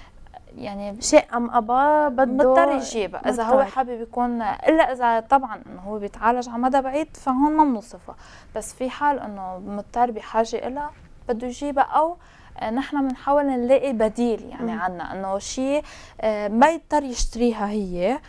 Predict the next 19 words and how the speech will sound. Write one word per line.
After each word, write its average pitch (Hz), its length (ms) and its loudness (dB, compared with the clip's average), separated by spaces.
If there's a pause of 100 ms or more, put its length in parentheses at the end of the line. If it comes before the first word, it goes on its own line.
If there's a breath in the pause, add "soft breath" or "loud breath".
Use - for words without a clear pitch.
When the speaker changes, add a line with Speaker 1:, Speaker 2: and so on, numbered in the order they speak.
(260 loud breath)
Speaker 1:
يمكن 240 540 -2
يا 226 140 -2
أما 269 320 0
شيء 254 260 -4
ينصنع 226 560 -4
أو 254 100 2
شيء 269 240 -4
موجود 240 340 0
عنده 247 260 0
بالبيت 208 460 0
نعدله 214 840 0
Speaker 2:
مهم. 226 400 -2
Speaker 1:
لحتى - 420 -2
يقدر 254 540 2
يكون 254 320 -2
عم 208 240 -8
يكون 208 540 -6
مستقل 233 520 -4
بدون 254 280 0